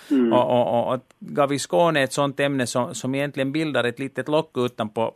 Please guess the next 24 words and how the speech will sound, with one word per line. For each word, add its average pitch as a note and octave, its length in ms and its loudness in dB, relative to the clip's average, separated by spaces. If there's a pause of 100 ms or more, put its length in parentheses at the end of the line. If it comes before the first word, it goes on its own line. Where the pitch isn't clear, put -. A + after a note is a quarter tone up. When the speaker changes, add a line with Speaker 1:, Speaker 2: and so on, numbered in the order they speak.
Speaker 2:
på, A2+ 140 -4
på A#2 220 -4
det A#2+ 120 -2
som A#2 160 -4
finns B2 300 -4
inne A#2 220 -2
i A2 40 -2
magsäcken G#2+ 600 -4
så G#2 100 -8
att G#2 120 -8
det A#2 60 -4
inte A#2 200 -8
lika C3 260 -4
lätt B2+ 320 -4
tränger A2 360 0
upp A2+ 180 -4
i G2+ 40 -4
matstrupen. - 760 -8
Så - 120 -12
det A#2 140 -8
där C#3 200 2
är C3+ 60 -2
någonting C3 300 -2
annat. A2 360 -2